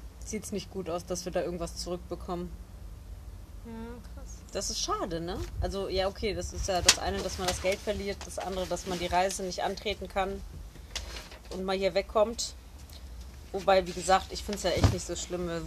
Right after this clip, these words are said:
Speaker 1: wohnen ja hier in einer schönen Stadt und nah an der Eifel. Wir können uns eigentlich ganz gut beschäftigen. Ja gut, aber dann erzähl mal von deinen, hast du dir denn überlegt, was du machen möchtest im Sommer?
Speaker 2: Ähm, ja, also mein Plan für den Sommer war ja quasi so eine,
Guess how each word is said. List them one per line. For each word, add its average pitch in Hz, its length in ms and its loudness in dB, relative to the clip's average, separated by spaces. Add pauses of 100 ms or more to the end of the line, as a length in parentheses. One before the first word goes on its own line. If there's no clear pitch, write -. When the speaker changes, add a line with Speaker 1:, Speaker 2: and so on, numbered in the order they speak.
Speaker 1:
wohnen 185 140 4
ja 180 80 4
hier 175 180 2
in 135 60 -4
einer 170 120 -2
schönen 175 260 -2
Stadt 185 320 2
und 175 120 -2
nah 175 160 2
an 180 80 2
der 151 140 4
Eifel. 165 360 2
Wir - 680 -6
können 220 140 2
uns 208 80 0
eigentlich 202 220 -2
ganz 190 160 -2
gut - 120 -14
beschäftigen. - 480 4 (300)
Ja 262 120 12
gut, 262 220 4
aber - 160 10
dann 226 160 10
erzähl - 340 6
mal 262 140 8
von 233 180 4
deinen, 208 280 8 (500)
hast - 280 6
du 311 60 2
dir 240 120 0
denn 233 100 2
überlegt, 214 380 4
was 208 160 4
du - 80 -8
machen 185 260 0
möchtest 170 340 -6
im 165 80 -6
Sommer? 165 320 -6 (600)
Speaker 2:
Ähm, 233 500 4
ja, 247 180 12
also 233 140 6
mein 247 200 2
Plan 269 280 2
für 254 100 -10
den 247 120 0
Sommer 240 260 2
war 226 160 4
ja 233 240 4
quasi 226 440 0
so 214 100 -2
eine, 214 220 0